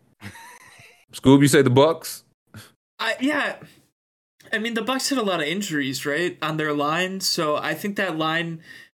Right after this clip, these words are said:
Speaker 2: probably is gonna be decent again next year. Definitely the best wide receiving weapons there. Mike Evans, Chris Godwin,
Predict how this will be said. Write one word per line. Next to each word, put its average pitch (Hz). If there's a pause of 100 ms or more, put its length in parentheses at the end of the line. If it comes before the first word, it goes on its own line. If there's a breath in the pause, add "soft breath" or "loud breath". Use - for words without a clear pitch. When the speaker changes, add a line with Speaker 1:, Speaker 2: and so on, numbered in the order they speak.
(160)
Speaker 2:
probably 170
is 160
gonna 156
be 156
decent 156
again 151
next 147
year. 147 (340 loud breath)
Definitely 196
the 151
best 147 (400)
wide 147
receiving 151
weapons 135
there. 139
Mike 139
Evans, 143
Chris 143
Godwin, 139